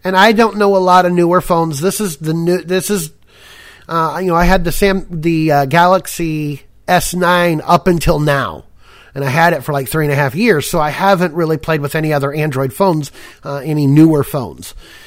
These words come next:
So anything newer than, say, Android ten, uh, or at least Samsung's version of Android ten,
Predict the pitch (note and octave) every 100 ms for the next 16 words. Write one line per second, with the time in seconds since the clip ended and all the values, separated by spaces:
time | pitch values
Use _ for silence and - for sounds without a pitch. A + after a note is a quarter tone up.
0 | - - - F#3 D#3+ D#3 F3+ G#3 G#3 G#3
1 | F3 E3+ G#3+ A3 F#3+ D3 E3 D#3+ C#3+ -
2 | - - - - - F#3+ E3+ F#3 F#3 D#3+
3 | E3+ D3 - - B3+ B3 D3 C#3+ C#3 -
4 | - - - _ - - D#3 D3+ F#3 F3+
5 | F3+ F3+ - F3+ E3+ - - B3 A#3+ -
6 | G#3 D#3+ F#3+ F#3 F3 F3 F3 F3 E3 F3
7 | D#3 - F3 F3 E3+ E3+